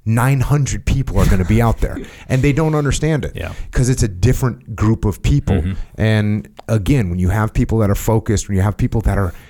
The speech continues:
Speaker 1: that are exercising and b-,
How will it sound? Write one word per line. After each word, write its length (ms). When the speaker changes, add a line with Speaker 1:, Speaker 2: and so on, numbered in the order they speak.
Speaker 1:
that 160
are 160
exercising 1040
and 340
b-, 100